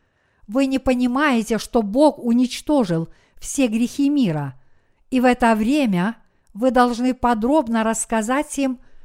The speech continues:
о Евангелии воды и духа. Все люди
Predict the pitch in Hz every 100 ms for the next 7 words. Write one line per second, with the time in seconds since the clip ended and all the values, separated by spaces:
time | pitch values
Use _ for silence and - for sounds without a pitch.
0 | - - - - 220 202 202 202 277 285
1 | 202 185 180 185 226 - _ _ _ _
2 | 175 196 294 214 190 170 190 _ _ _
3 | - - _ 226 214 208 - 175 240 247
4 | - 147 131 - _ _ _ _ - _
5 | _ _ - - - 254 220 254 302 180
6 | 202 240